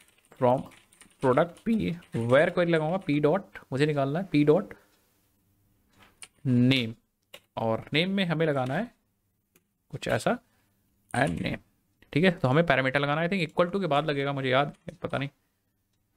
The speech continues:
I don't know, <laughs> देखते हैं। हाँ, to equal to के बाद लगेगा, और अगर आप colon equal to पहले लगा दोगे तो ये एरर दे रहा है, तो आप equal to के बाद लगाएंगे, ठीक है। तो अब ये जो है, ये नेम जो है गाइस, ये नेम actually आपका पैरामीटर है, डायनामिक पैरामीटर।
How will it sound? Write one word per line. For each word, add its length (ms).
I 100
don't 200
know, 320
<laughs> 20
देखते 320
हैं। 120
हाँ, 260
to 140
equal 320
to 60
के 60
बाद 200
लगेगा, 240
और 220
अगर 160
आप 160
colon 280
equal 240
to 80
पहले 180
लगा 200
दोगे 180
तो 100
ये 120
एरर 160
दे 100
रहा 120
है, 60
तो 100
आप 240
equal 260
to 120
के 60
बाद 240
लगाएंगे, 360
ठीक 180
है। 60
तो 60
अब 140
ये 200
जो 180
है, 540
ये 180
नेम 280
जो 100
है 120
गाइस, 380
ये 120
नेम 220
actually 240
आपका 180
पैरामीटर 560
है, 100
डायनामिक 400
पैरामीटर। 440